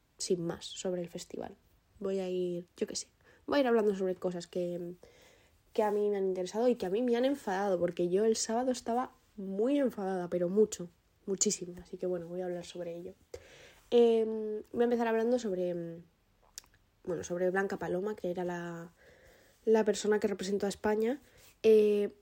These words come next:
vale, ¿cómo se eligió a Blanca Paloma? Pues se eligió a través del Benidorm Fest, que es la forma,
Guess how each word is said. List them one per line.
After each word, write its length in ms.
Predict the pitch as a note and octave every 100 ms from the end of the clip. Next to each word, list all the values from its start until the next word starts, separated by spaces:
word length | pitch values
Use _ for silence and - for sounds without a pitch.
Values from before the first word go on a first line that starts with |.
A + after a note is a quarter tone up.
| _
vale, 300 | G#3+ G3 E3
¿cómo 240 | - G#3+ A#3+
se 140 | B3
eligió 280 | A#3+ A3+ A3
a 40 |
Blanca 240 | G#3+ G#3 G3+
Paloma? 320 | G3+ A3 F3
Pues 120 | F3
se 80 | F3
eligió 300 | F3 E3+ F#3+
a 40 | F#3+
través 280 | F#3+ F#3+
del 120 | G#3 F#3
Benidorm 400 | F3 E3 E3+ F3+
Fest, 400 | - G3 G#3 - -
que 200 | G3+ G3
es 120 | G3+
la 120 | F#3+
forma, 400 | F3 F#3 F#3+ G#3